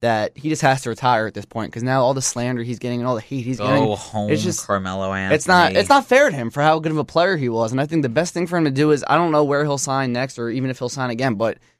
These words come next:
Speaker 1: I think he sh-, I wouldn't mind him coming back to the Knicks, honestly, just for a farewell tour. I think he definitely deserves it. We're gonna see Dwayne Wade get his throughout this year. So I think he definitely deserves some type of farewell tour, and I, I mean, I hope he gets it. So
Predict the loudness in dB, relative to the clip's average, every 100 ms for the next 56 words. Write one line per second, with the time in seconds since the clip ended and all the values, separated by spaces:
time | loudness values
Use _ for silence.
0 | -4 -2 0 -2 -2 -4 -12 -18 -18 -8
1 | -2 2 2 2 2 2 0 -2 -2 -2
2 | -2 -4 -6 -4 -4 -4 -4 -6 -6 -6
3 | -2 -2 2 2 2 2 0 -2 -2 -2
4 | -4 -2 -2 -2 -2 -2 -2 0 -2 -2
5 | _ _ -6 -2 0 0 -2 0 0 2
6 | 0 0 -2 0 -2 -2 -6 _ _ 0
7 | 0 0 -2 -2 -4 -4 -6 _ _ 0
8 | 2 2 0 0 -2 -2 -2 -2 -4 -6
9 | -14 _ -14 -8 -8 -4 -2 -2 -4 -4
10 | -2 0 0 0 -2 -6 -4 -2 -2 0
11 | 0 0 0 -2 -4 -8 -4 -4